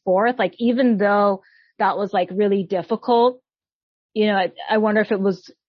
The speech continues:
in some ways helpful because it h-, now has allowed you to kind of generate this, like, system actually that you have in, like, working with clients.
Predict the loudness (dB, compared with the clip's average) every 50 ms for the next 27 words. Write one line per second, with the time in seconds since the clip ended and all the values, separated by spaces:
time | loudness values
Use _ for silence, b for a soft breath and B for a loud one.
0 | _ _ 0 0 2 2 2 2 2 2 2 0 -2 -2 -2 -2 -2 -2 -4 -2
1 | 0 0 2 2 2 0 0 0 -2 0 0 -2 -2 -4 B B -18 _ _ _
2 | 0 2 2 2 2 2 2 0 0 0 0 -2 -2 -4 -8 -14 _ _ _ _
3 | _ b b b b _ _ _ _ _ _ _ _ _ _ 0 2 2 4 4
4 | 2 0 0 0 -2 -2 -2 -2 -4 -4 -4 -4 -2 -2 -2 -2 -2 0 0 -2
5 | -2 0 0 -2 -2 -2 -4 -6 -6 -6 -10 -16 -8 -6 -6 -6 -4 0 0 0
6 | 0 0 -4 -8 -16 -20 _ _ _ _ _ -6 -4 -4 -4 -2 -2 0 2 2
7 | 2 2 2 0 0 0 -2 -4 -2 -2 -2 0 0 0 0 0 0 -2 -2 -4
8 | -6 -4 -4 -6 -4 -4 -6 -4 -4 -4 -4 -6 -8 -6 -2 -2 0 0 -2 -2
9 | -4 -8 -12 _ -20